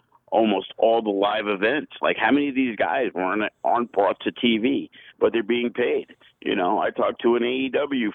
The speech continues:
friend, like, you know, I saw my guy Brian Cage yesterday. I'm like, "Hey, you gonna be on the show this weekend?" And he's like, "Oh, I'm not sure," you know, and it's like, so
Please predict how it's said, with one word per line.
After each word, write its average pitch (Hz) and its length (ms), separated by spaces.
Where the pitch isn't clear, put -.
friend, 85 360
like, 80 240
you 92 220
know, 85 180
I 98 140
saw 107 500
my 104 140
guy 110 200
Brian 120 380
Cage 160 320
yesterday. 82 580
I'm 87 120
like, 85 140
"Hey, 151 220
you 104 140
gonna 104 160
be 110 140
on 110 160
the 101 160
show 127 180
this 139 200
weekend?" 170 440
And 120 460
he's 123 160
like, 117 200
"Oh, 147 220
I'm 131 100
not 131 180
sure," 131 400
you 92 160
know, 95 380
and 101 120
it's 95 160
like, 92 300
so 101 680